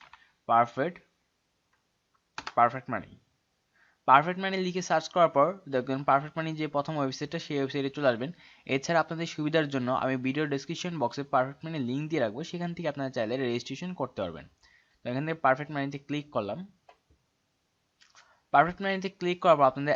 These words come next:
অ্যাকাউন্ট তৈরি করার জন্য আপনি এখান থেকে সাইন আপ, এই সাইন আপে ক্লিক করবেন। সাইন আপে ক্লিক করার পর আপনাদের সামনে এরকম একটা ইন্টারফেস চলে আসবে। তো এখানে দেখতেছেন অ্যাকাউন্ট নেম, অ্যাকাউন্ট নেম already একটা দেওয়া আছে। আপনারা যদি চান আপনাদের ইচ্ছা মতো একটা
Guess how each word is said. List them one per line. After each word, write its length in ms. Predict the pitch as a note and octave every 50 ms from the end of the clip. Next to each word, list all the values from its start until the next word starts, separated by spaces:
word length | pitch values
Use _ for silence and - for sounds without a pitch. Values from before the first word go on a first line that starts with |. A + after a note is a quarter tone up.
| -
অ্যাকাউন্ট 300 | - C3 - D#3+ E3 E3+ D#3+ E3
তৈরি 140 | D#3+ D#3 D3+ D3+
করার 160 | D3 C#3 C3 B2
জন্য 120 | B2+ B2+ B2
আপনি 100 | B2 - C#3
এখান 100 | C3 C3+ C#3+
থেকে 120 | C#3+ C#3+ - -
সাইন 180 | - C#3+ C#3 C3+ A#2
আপ, 80 | A2+ - - _ _ _ - B2+
এই 60 | C3+ -
সাইন 160 | - C#3 C3+ C3+
আপে 100 | C3+ D3+ D3+ C#3+
ক্লিক 200 | - B2 A2 G#2 - A2
করবেন। 240 | F#2+ E2+ D2+ - F2 F2+ _ _ _ _ _ _ _ _ _ _ _ _ - - _ _ _ _ _ _ _ _ _ _ -
সাইন 160 | - E3 F3 F#3+ G3
আপে 120 | F#3+ G3+ G3 G3 -
ক্লিক 180 | F3+ F3 F3+ F3+ -
করার 160 | F3+ E3 D#3+ D#3
পর 220 | C#3+ C#3+ D3 E3 F#3 - - -
আপনাদের 220 | - - C#3+ C#3+ C#3+
সামনে 140 | D3 D3+ C#3+
এরকম 180 | C3+ C3+ - D3 C#3
একটা 120 | C#3 - D3
ইন্টারফেস 340 | C#3+ C#3+ C#3+ C3+ - C#3 C3+ - -
চলে 140 | - D#3+ D#3 C3
আসবে। 180 | A2+ F#2+ A2+ C3 C#3
তো 40 | - C#3 B2+
এখানে 160 | C3+ C#3 C#3+ C#3 C#3
দেখতেছেন 300 | C3+ C#3 C#3+ C#3 D#3 D#3 - -
অ্যাকাউন্ট 420 | B2+ B2+ - C3+ C3 C3+ C3 B2 A2+ G#2
নেম, 120 | G#2+ A#2+ E3+ F3+ - _ _ _ _ _ _ -
অ্যাকাউন্ট 280 | A#2+ B2 - D3 D3 D3
নেম 100 | D3 D3 C#3+ C3+
already 240 | C3+ C#3 C3+ C#3 C3+ C3
একটা 120 | - C#3 B2+
দেওয়া 160 | B2+ B2+ B2 A2+ G#2
আছে। 140 | - - C3 A#2+
আপনারা 200 | - - C3+ C3+ B2+ B2+
যদি 120 | B2+ B2 - -
চান 140 | D3+ D3 D#3+ E3 C3
আপনাদের 260 | A#2+ A#2+ C3 A#2+ A#2+ A#2+ A#2+
ইচ্ছা 180 | A#2 - - C3
মতো 140 | B2+ B2 B2+ B2
একটা 200 | - - B2 A#2+